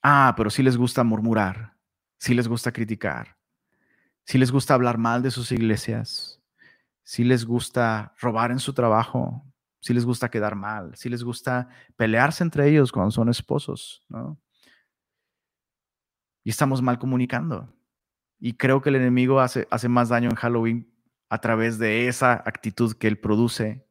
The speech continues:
en algunos cristianos. Que porque el Halloween sea necesariamente algo malo. O sea, ningún niño sale,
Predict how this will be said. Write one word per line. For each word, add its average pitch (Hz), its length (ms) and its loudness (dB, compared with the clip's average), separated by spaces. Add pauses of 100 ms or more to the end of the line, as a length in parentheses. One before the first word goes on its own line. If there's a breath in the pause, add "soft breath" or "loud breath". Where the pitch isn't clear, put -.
(160)
en 92 140 -6
algunos 104 320 -2
cristianos. - 720 -8 (1200 soft breath)
Que 104 60 -2
porque - 280 -4
el 101 80 0
Halloween 113 400 2
sea 104 480 -2
necesariamente 98 760 -2
algo 90 160 0
malo. 117 320 0
O 117 80 -2
sea, 143 100 4
ningún 143 400 6
niño 160 360 4
sale, 123 440 2